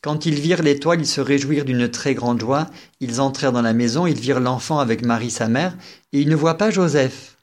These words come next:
Est-il parti chercher le pain, parce que c'est le matin, pour le petit déjeuner ?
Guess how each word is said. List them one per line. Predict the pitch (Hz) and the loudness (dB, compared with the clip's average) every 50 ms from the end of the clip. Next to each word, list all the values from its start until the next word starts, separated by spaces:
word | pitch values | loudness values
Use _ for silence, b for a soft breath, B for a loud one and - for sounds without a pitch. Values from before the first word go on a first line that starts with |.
| _ _ _ _ _ _ _ _ _ _ _ _ _ _ _ _ | _ _ _ _ _ _ _ _ _ _ _ _ _ _ _ _
Est-il | - 104 101 117 104 - | -12 -8 -6 -6 -4 -2
parti | - 120 - - 185 180 | -2 -4 -2 -2 -2 -2
chercher | - 151 123 - - 127 110 | 0 -2 -2 -2 -2 0 2
le | 107 107 104 | 2 2 2
pain, | 160 196 247 277 - - - _ _ _ _ _ _ _ | 0 -2 -2 -2 -6 -12 -20 _ _ _ _ _ _ _
parce | 123 110 - | -10 -8 -6
que | - 135 | -4 -4
c'est | 135 - 135 | -4 -2 -2
le | 113 110 | -2 0
matin, | 113 107 107 107 165 196 247 - - - _ _ _ _ _ _ _ _ | 0 -2 -2 -2 -4 -6 -6 -8 -12 -20 _ _ _ _ _ _ _ _
pour | - 135 | -8 -6
le | 123 113 | -6 -6
petit | - - 135 | -6 -6 -2
déjeuner ? | 117 113 104 101 107 104 120 151 202 208 | -2 0 0 0 0 0 0 -2 -4 -6